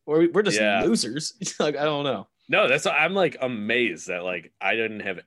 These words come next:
Speaker 2: any friends, like, not even, like, a, "Oh, like, my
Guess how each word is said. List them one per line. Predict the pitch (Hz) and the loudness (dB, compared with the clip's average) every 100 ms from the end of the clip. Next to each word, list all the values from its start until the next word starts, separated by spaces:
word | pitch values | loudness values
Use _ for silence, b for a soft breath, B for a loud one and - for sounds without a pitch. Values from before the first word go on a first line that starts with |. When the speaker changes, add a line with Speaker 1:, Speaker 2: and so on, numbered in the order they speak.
| _ - | _ -6
Speaker 2:
any | 120 123 | -6 -6
friends, | 104 104 95 78 73 - - | -8 -8 -8 -10 -16 -20 -14
like, | - 117 120 | -4 -4 -2
not | 117 131 | -2 0
even, | 147 139 127 | -2 -2 -2
like, | 120 120 | -2 0
a, | 104 92 | 0 0
"Oh, | 107 156 147 | 0 0 0
like, | 123 110 110 101 | -2 -2 -4 -4
my | 107 107 | -6 -4